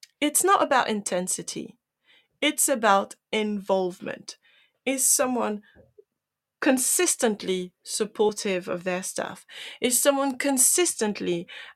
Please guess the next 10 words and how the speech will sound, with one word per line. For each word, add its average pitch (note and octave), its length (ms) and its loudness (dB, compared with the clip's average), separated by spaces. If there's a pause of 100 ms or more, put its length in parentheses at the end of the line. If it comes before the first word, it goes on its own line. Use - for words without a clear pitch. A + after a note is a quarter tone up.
(120)
uh, G3+ 120 -2
full C#4+ 260 0
of A3 120 2
integrity, G3 840 -2 (260)
transparent A#3+ 1000 4
in G3 120 2
the F#3+ 80 0
decision-making F#3 840 -4
process, - 600 -6 (240)
fair? B3+ 760 2